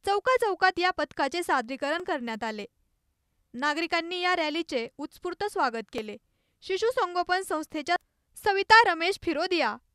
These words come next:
श्रीकांत पेमराज गुगळे हायस्कूल, महेंद्र मधुकर वारे कनिष्ठ महाविद्यालय यांच्या वतीने राष्ट्रीय एकात्मता रॅली आणि हर घर तिरंगा रॅलीचा शुभारंभ जिल्हा पोलीस अधीक्षक मनोज पाटील यांच्या हस्ते करण्यात आला.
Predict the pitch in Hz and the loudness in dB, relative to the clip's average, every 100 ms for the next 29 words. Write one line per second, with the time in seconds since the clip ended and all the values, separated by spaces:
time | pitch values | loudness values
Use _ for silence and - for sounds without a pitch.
0 | _ - 392 392 403 427 415 330 311 330 | _ -6 -4 2 4 4 0 -6 0 -2
1 | 294 294 285 339 285 320 - 320 233 - | -2 -6 -2 -2 0 -6 -4 -6 -6 -10
2 | _ 240 302 285 - 302 262 277 320 302 | _ -6 -4 -2 -4 -4 -6 -4 -4 -2
3 | 262 311 320 254 285 - 330 285 277 285 | -4 -4 -4 -8 -8 -8 -6 -4 -6 -6
4 | 359 359 277 226 _ _ _ - 311 349 | -4 -2 -4 -8 _ _ _ -8 -6 -2
5 | 453 453 349 339 339 370 285 311 330 359 | 0 2 0 -2 -6 -2 -2 -4 -6 -4
6 | 254 262 294 294 302 330 320 294 311 226 | -4 -4 -6 -6 -6 -4 -4 -4 -6 -10
7 | - _ _ - 320 415 359 311 330 381 | -14 _ _ -6 -4 -2 0 0 0 0
8 | 349 320 311 339 311 277 269 330 330 262 | -2 -4 -2 -2 -2 -4 -4 -6 -6 -4
9 | 285 330 339 247 - _ _ _ _ 240 | -4 -4 -4 -6 -8 _ _ _ _ -4
10 | 330 392 427 381 349 359 311 285 - 339 | 2 4 4 2 -2 -2 -4 -6 -4 -6
11 | - 262 277 294 330 349 302 233 254 262 | -4 -8 -6 -6 -4 -4 -6 -10 -8 -8
12 | 262 349 349 - 381 370 254 226 220 220 | -2 -2 -2 -6 -8 -6 -8 -8 -8 -10
13 | 208 | -10